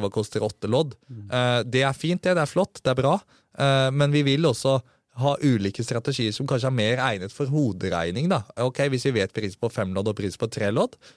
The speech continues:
Speaker 1: ja, da kan vi legge sammen og finne pris på åtte lodd. Og det virker på en måte intuitivt, men elevene blir vant med den måten å tenke på. Og det, senere skal de jo bruke denne blant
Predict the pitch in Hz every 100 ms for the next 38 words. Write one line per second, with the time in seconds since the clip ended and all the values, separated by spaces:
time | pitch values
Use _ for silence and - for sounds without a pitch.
0 | _ 202 196 - 208 202 107 - 113 120
1 | 123 127 107 - - - - 82 92 -
2 | _ _ - 139 151 147 - 135 131 139
3 | - 101 - 175 - 143 143 107 104 120
4 | 143 123 101 90 90 - 123 101 127 117
5 | - 120 127 - - 180 _ _ _ -
6 | 139 147 135 - 127 - - - 139 127
7 | - 151 156 160 147 104 151 123 113 131